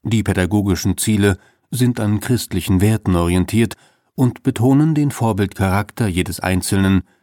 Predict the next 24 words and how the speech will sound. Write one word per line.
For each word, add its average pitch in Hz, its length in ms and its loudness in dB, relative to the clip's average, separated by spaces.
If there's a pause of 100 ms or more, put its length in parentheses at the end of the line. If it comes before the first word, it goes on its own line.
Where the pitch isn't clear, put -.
(100)
im 135 180 0
gesamten 135 560 -2
Bereich 98 420 0
der 78 140 -4
Schule 95 540 0 (140)
und - 380 -2
des 104 180 -4
Internats. 87 760 -2 (600)
Die 135 220 0
Freizeitangebote 90 1200 -2
aus 82 180 -2
den 92 140 0
Bereichen 92 460 0
Sport, - 480 -4 (320)
Musik, 92 580 -2 (160)
Foto, 117 680 0
Film 139 340 0
und 87 160 -2
Internet 95 500 0 (440)
werden 120 360 2
durch 143 240 -4
Gesprächsgruppen, 98 960 -2 (260)
geistliche 131 580 -4
Veranstaltungen 92 960 -2